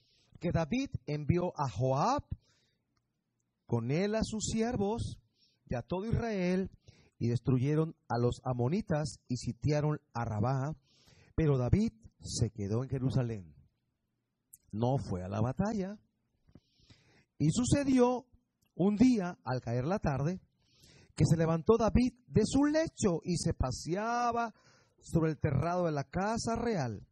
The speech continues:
Y vio desde el terrado a una mujer que se estaba bañando, la cual era muy hermosa. Un poco llamativa, ¿verdad? Envió David a preguntar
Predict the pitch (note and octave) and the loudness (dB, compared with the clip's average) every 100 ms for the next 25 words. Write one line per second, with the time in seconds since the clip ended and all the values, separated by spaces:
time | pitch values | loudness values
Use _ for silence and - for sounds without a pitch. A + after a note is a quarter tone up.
0 | _ _ _ _ - _ E3 E3 F#3 A3 | _ _ _ _ -20 _ 2 4 4 4
1 | - - C#3+ C3+ B2 C#3 C3 D#3 E3+ - | 2 -2 0 0 0 0 0 2 0 -2
2 | _ B2+ C#3 E3+ A#3 C4 A#3+ B3+ F3+ E3 | _ 2 2 2 0 -2 0 -2 0 0
3 | D#3+ F3 - - _ _ _ _ _ _ | 0 -2 -8 -18 _ _ _ _ _ _
4 | _ - F#3 F3 - A3+ G#3+ F3+ F3+ A3 | _ -2 -2 4 6 6 2 0 -2 -2
5 | B3+ B3 D#3 B2 F#2+ G2+ - C3+ D#3 E3 | -4 -2 0 0 -4 -8 -6 -4 -2 -2
6 | F3 G#3+ A3 - _ _ _ - C#3+ F#3 | 0 -2 -4 -12 _ _ _ -10 0 2
7 | D4 D4 - - _ _ _ - C#3 C#3+ | 2 0 -6 -14 _ _ _ -4 -2 0
8 | D3 B2 G2 - - _ _ _ _ - | 0 -2 -8 -14 -20 _ _ _ _ -12
9 | B2+ - F#3+ D#3+ C3 - C3 F2+ F2 G2+ | -6 -6 -6 -8 -8 -8 -8 -10 -14 -14
10 | D3 - _ _ _ _ _ _ _ _ | -14 -18 _ _ _ _ _ _ _ _
11 | _ _ _ _ _ _ - - - G3+ | _ _ _ _ _ _ -20 -20 -2 2
12 | G3 G3+ C#4 D4 B3 G3+ A3 G#3+ F#3+ E3+ | 2 4 4 4 2 -2 -2 0 0 0
13 | C#3+ B2+ D3+ D#3 E3+ | -4 -2 0 0 -4